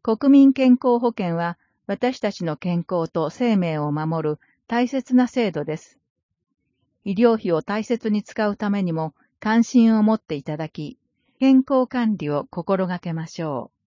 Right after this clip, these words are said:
う。一般被保険者、診療件数、二万五千六百十二件。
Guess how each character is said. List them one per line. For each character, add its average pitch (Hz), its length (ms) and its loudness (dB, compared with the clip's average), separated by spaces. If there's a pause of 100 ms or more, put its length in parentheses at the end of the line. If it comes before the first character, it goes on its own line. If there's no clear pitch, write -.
(1300)
う。 - 20 -20
一 190 160 -6 (100)
般 254 360 4
被 240 240 0
保 - 200 -6
険 170 200 -2
者、 - 300 -8 (680)
診 233 320 6
療 214 240 2
件 196 300 -4
数、 143 420 -6 (600)
二 214 160 6
万 247 300 4
五 165 140 -2
千 202 300 0
六 156 240 -4
百 233 260 -2
十 208 240 2
二 208 160 2
件。 127 380 -4